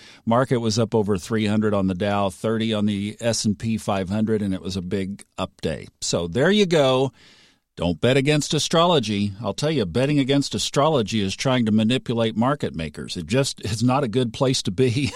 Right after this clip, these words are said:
<laughs> All right, we're not gonna talk about the market today. We have one thing in the sky for today, and that is the moon is going to sign change on us at seven fifty-two this morning,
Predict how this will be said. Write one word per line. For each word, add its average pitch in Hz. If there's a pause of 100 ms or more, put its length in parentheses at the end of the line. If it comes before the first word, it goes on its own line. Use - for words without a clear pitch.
(120)
<laughs> 466 (1040)
All 156
right, 156
we're 156
not 214
gonna 175
talk 180
about 147
the 139
market 143
today. 131
We 143
have 139
one 190
thing 160
in 139
the 110
sky 85
for 95
today, 98
and 95
that 113
is 113
the 92
moon 143
is 123
going 123
to 104
sign 156
change 101
on 107
us 117
at -
seven 175
fifty-two 170
this 135
morning, 123